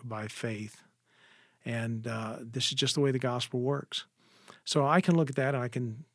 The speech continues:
take that, the stories that I have seen happen in mainland China, and I can come back to the United States, or I go into any nation of the world that I travel in,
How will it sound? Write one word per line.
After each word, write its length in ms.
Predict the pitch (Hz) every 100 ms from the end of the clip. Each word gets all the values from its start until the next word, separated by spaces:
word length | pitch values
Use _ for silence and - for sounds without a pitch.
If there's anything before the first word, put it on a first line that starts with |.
| -
take 280 | 165 175 -
that, 340 | 120 139 143 -
the 240 | - 131
stories 480 | 120 - 165 165 156
that 120 | 131
I 160 | 127 127
have 260 | 117 117 -
seen 420 | - - 160 151
happen 380 | 123 139 131 117
in 100 | 120
mainland 420 | 123 123 117 110
China, 420 | - 120 104 104 - - - - -
and 100 | 123
I 80 | 131
can 240 | 135 117
come 200 | - 143
back 180 | 160 151
to 80 | 135
the 60 |
United 320 | 127 120 113 110
States, 340 | - 113 110
or 100 | 117
I 60 | 123
go 160 | 120
into 180 | 117 107
any 240 | 131 160 180
nation 360 | 160 156 -
of 20 |
the 80 | 143
world 220 | 139 135
that 100 | 127
I 80 | 110
travel 460 | 110 123 127 110 95
in, 220 | 95 110